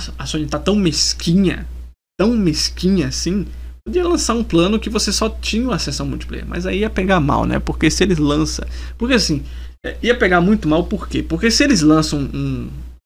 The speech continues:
um serviço onde você só vai assinar pra ter acesso ao multiplayer,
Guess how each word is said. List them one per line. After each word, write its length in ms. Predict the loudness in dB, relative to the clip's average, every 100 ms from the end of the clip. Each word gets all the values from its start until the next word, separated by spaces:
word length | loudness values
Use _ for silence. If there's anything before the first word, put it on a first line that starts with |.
| _
um 80 | -4
serviço 840 | 2 2 2 2 2 0 -2 -8 -10 -12 -12 -12 -4
onde 140 | 0 2
você 260 | 0 0
só 240 | 0 2 4
vai 180 | 4
assinar 380 | 2 0 -2 -2
pra 120 | -4
ter 160 | 0 2
acesso 320 | 2 0 -4
ao 40 | -4
multiplayer, 460 | -4 -2 -2 -2